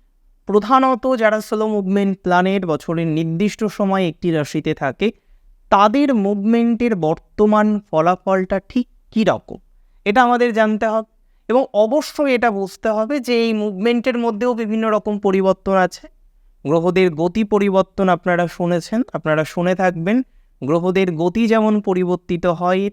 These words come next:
তেমনই গ্রহদের অবস্থানের পরিবর্তনও ঘটে। বর্তমানে শনি বক্রগতিতে আছেন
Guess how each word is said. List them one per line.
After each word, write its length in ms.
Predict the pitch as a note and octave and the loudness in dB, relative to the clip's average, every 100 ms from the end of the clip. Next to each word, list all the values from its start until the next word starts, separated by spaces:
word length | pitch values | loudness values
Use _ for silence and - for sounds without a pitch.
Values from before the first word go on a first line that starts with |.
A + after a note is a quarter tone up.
| _ | _
তেমনই 600 | F#3+ F3+ G#3+ C#4 F#3 B2+ - _ _ - | 0 2 4 4 2 -2 -10 _ _ -6
গ্রহদের 440 | C#3+ D#3 E3+ F#3+ A#3+ | -2 0 2 4 4
অবস্থানের 600 | D3+ C#3+ - - D#3 D3 | 2 0 -4 -4 -2 -2
পরিবর্তনও 760 | C#3+ C3 B2 B2 - B2+ F#3+ | -2 0 -2 -4 -4 -2 -2
ঘটে। 300 | - - - _ _ _ - | -6 -16 -20 _ _ _ -4
বর্তমানে 720 | D3+ D#3+ - G#3+ G#3 A3 A3 - _ _ | -2 0 0 2 4 2 -2 -6 _ _
শনি 380 | - - A#3 C4+ | -8 0 4 4
বক্রগতিতে 800 | A3+ A3 - G#3+ G3+ G3 G3+ G#3 | 4 2 2 0 0 -2 -2 2
আছেন 380 | F#3+ F3+ - | 2 0 -4